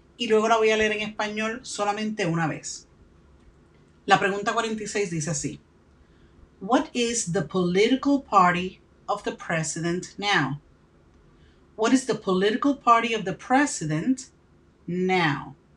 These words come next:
Ahora bien, ustedes saben que el presidente que tenemos actualmente, el presidente Joe Biden, pertenece al Partido Demócrata. O sea que la respuesta sería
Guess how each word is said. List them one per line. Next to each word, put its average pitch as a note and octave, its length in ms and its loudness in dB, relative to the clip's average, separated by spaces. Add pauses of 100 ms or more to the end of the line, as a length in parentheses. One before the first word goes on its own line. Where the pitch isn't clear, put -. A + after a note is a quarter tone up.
(1200)
Ahora F#3 300 4
bien, C#3+ 380 0 (160)
ustedes F3 320 -6
saben G3 240 -2
que F3+ 80 -6
el D#3 80 -6
presidente D#3+ 520 -4
que G3 100 -6
tenemos F#3+ 280 -4
actualmente, G#3+ 760 -4
el E3 80 -10
presidente D3+ 680 -2
Joe E3 300 -4 (100)
Biden, E3+ 460 -2 (420)
pertenece D#3+ 600 0
al F3 80 -6
Partido E3+ 500 -4
Demócrata. D3 680 0 (440)
O E3 80 -6
sea D3 360 0
que E3+ 200 -4
la D#3+ 80 0
respuesta D3+ 400 -4
sería G3+ 480 -4